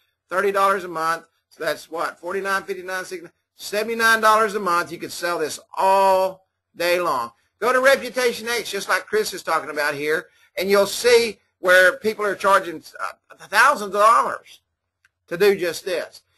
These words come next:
And I'm fixing to show you how to build this up to thousands of dollars in just a second. Okay? So, reputation management,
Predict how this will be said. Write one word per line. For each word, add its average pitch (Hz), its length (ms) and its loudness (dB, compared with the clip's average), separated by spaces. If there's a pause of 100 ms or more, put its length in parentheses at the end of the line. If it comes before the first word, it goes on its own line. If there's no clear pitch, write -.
(140)
And 175 100 4
I'm 254 80 4
fixing 262 180 -6
to 220 80 -6
show 233 140 0
you 220 120 2
how 196 120 2
to 170 60 -4
build 196 200 0
this 180 220 -4
up 277 160 0
to 151 80 -14
thousands 135 440 -4
of 127 120 -10
dollars 127 320 -4
in 123 80 -16
just 127 200 -12
a 117 40 -18
second. - 340 -8 (960)
Okay? 151 420 -6 (1800)
So, 165 400 0 (840)
reputation 285 800 2
management, 190 540 -2